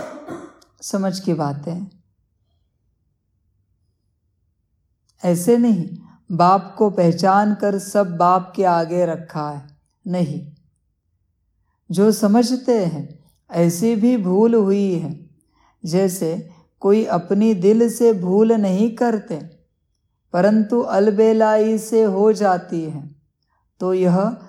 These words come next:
सबको लिखना है। भूल तो जानबूझकर नहीं की जाती, हो जाती है ना। तो बाबा कहते, "लिखो, बाबा हमसे फलानी भूल हो गई,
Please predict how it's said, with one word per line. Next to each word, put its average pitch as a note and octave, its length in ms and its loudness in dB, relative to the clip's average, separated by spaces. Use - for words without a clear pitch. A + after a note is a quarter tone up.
सबको F3 680 -2
लिखना F3 640 0
है। E3 520 -10
भूल A3 440 2
तो A#3 180 0
जानबूझकर G3+ 920 -2
नहीं F#3 280 0
की B3 180 -2
जाती, F#3+ 580 -6
हो B3 180 4
जाती G3+ 460 -2
है E3+ 160 -4
ना। A3+ 400 -10
तो G3+ 80 -8
बाबा G#3+ 280 2
कहते, C4 300 -2
"लिखो, A#3 760 -6
बाबा F#3 720 -2
हमसे F3 340 -4
फलानी F3+ 520 -2
भूल G#3 340 2
हो F3+ 240 0
गई, E3 240 -8